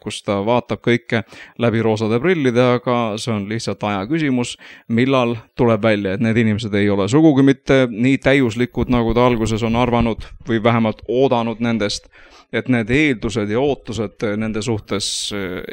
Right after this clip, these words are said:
ei ole olnud realistlikud. Ja täpselt samasugused probleemid hakkavad ka siis välja tulema. Hakkavad tulema probleemid suhetes, hakkavad tulema probleemid töö juures või koguduses.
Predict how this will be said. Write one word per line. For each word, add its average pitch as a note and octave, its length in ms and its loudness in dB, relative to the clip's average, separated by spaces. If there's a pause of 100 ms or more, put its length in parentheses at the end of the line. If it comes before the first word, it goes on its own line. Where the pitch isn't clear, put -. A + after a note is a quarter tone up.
ei A2+ 160 -2
ole C3 240 4
olnud A2 400 -2 (240)
realistlikud. A2+ 720 -6 (1000)
Ja - 80 -4
täpselt G#3 320 0
samasugused C#3+ 560 0
probleemid C3+ 440 0
hakkavad B2 400 -2
ka C3 120 -4
siis G#2+ 380 -4 (160)
välja A2 260 0
tulema. G2 380 -6 (420)
Hakkavad A#2+ 400 -4
tulema A2 340 0
probleemid A2 460 0
suhetes, C#3+ 560 -2 (160)
hakkavad A2 400 -6
tulema G#2+ 300 -2
probleemid G#2 600 -6
töö D3 220 0
juures B2 320 0
või F2 160 -8
koguduses. A2 600 -4